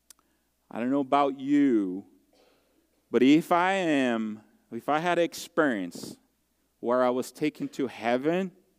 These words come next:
and I'll come back here, and I'll be sharing with you, I would not be quiet. The very next week I had that experience, I'll be talking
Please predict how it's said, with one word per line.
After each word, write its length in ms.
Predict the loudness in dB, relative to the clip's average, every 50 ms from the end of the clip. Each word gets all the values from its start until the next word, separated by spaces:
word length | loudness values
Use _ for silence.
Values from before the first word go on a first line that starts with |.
| _ _ _ _ _ _ _ _ _ _ _ _ _ _ _ _ _ _
and 100 | -10 -8
I'll 60 | -8
come 240 | -8 -4 -2 -2 0
back 320 | 2 2 2 2 0 -4 -8
here, 540 | -6 -2 0 0 0 0 0 -2 -2 -6 -10 _ _ _ _ _ _ _ _ _ _ _ _ _ -10
and 140 | -6 -4 -2
I'll 120 | 0 0
be 120 | 0 -2 -4
sharing 680 | -4 -6 -10 -8 -4 -2 0 0 0 0 -2 -4 -4
with 240 | -4 -4 -4 -4 -4
you, 400 | -2 0 2 2 2 0 -2 -6 -14 _ _ _ _ _ _ _ _ _ _ _ _ _ _ _ _ _ _ _ -6
I 120 | -4 -2
would 180 | -2 0 0 2
not 280 | 2 2 2 0 0
be 120 | -2 -4 -4
quiet. 760 | -6 -8 -4 -2 0 0 0 -2 -4 -6 -10 -14 -20 -20 -20 _ _ _ _ _ _ _ _ _ _ _ _ _ _ _ _ _
The 100 | -2 -2
very 440 | 0 2 2 2 4 2 2 0 0
next 320 | -2 -4 -4 -6 -10 -8
week 280 | -4 -2 -2 0 0 -2
I 100 | -2 -2
had 180 | -2 -2 -2
that 100 | -2 -2
experience, 560 | -2 -4 -6 -10 -8 -4 -2 -2 -2 0 0 0
I'll 100 | 0 0
be 120 | -2 -4
talking 440 | -6 -4 -4 -4 -4 -4 -8 -10